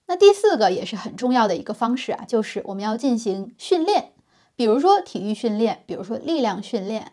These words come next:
甚至是户外的散步、跑步等等各式各样的有氧训练，哪怕是瑜伽，其实对于身体都有各式各样的益处啊。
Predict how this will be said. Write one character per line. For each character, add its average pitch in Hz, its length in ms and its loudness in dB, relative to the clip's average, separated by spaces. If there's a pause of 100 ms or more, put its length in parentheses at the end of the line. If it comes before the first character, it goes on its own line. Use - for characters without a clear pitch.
(140)
甚 302 220 -2
至 277 160 2
是 240 320 2
户 240 220 -4
外 233 200 2
的 185 160 -8
散 196 300 -2
步、 196 160 -4
跑 - 260 -10
步 - 340 -4 (200)
等 214 220 -4
等 208 240 2
各 269 160 4
式 240 100 -8
各 233 80 -4
样 220 100 -4
的 202 80 -2
有 196 160 -4
氧 247 180 0
训 233 200 -6
练， 220 280 -2
哪 185 120 -6
怕 247 140 -6
是 254 120 -4
瑜 202 220 0
伽， 311 300 2 (280)
其 - 160 -2
实 339 120 0
对 339 160 0
于 262 80 2
身 320 180 -2
体 196 180 -4
都 285 220 2
有 254 160 0
各 226 240 -2
式 220 160 -8
各 214 120 -4
样 208 180 -2
的 185 200 -4
益 254 220 -2
处 185 300 -6
啊。 - 140 -14